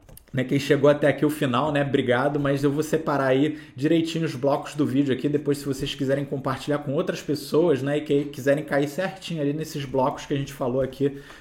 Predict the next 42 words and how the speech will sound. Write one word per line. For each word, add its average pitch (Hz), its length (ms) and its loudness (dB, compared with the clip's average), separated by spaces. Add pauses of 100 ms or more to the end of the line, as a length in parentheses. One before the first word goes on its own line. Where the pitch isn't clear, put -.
na 135 100 -2
nossa 135 280 -4
organização, 139 880 -4 (300)
vai 139 220 2
tá 147 100 0
aqui 156 200 -2
embaixo 147 440 0
também 135 240 -2
dividido, 147 600 -2
tá, 160 180 -4
pessoal? 143 500 -4 (220)
E 262 320 -2 (240)
até - 160 -2
a 233 60 4
próxima 170 600 2
aí, 147 120 4
pessoal. 147 400 -4
Nosso 135 280 -8
próximo 156 380 -4
vídeo 143 240 -4
talvez 156 380 0
seja 156 240 0
o - 20 2
vídeo 143 320 4
aí 147 60 6
da 147 160 2
própria 165 420 0
expedição 147 680 -4
da 151 80 2
viagem, 131 500 -2
né? 127 160 -4
A 127 40 -2
gente 131 200 -8
já 139 80 -2
vai 127 140 -2
começar 135 400 -6
a - 20 -2
falar 131 260 -2
um 135 100 -4
pouco 135 280 -4
mais 127 340 -2
aí 135 280 2